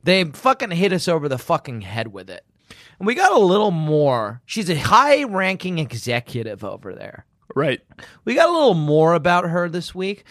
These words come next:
Speaker 1: She's an executive editor at a major publishing house in New York City. She's a big deal there and super devoted to her work. Sometimes her job really irks me. Mom, here's what we learned.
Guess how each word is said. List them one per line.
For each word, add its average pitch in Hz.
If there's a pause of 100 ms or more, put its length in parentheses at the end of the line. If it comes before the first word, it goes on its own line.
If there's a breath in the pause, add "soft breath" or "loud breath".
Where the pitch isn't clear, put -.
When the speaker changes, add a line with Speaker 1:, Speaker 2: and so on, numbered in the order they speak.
(160 loud breath)
Speaker 1:
She's 196
an 170
executive 233
editor 202
at 180
a 160
major 233
publishing 196
house 160
in 139
New 208
York 226
City. 127
She's 120
a 127
big 269
deal 233
there 185
and 123
super 285
devoted 139
to 117
her 107
work. 110 (220 soft breath)
Sometimes 180
her 143
job 147
really 135
irks 202
me. 185 (260 loud breath)
Mom, 226
here's 277
what 302
we 190
learned. 127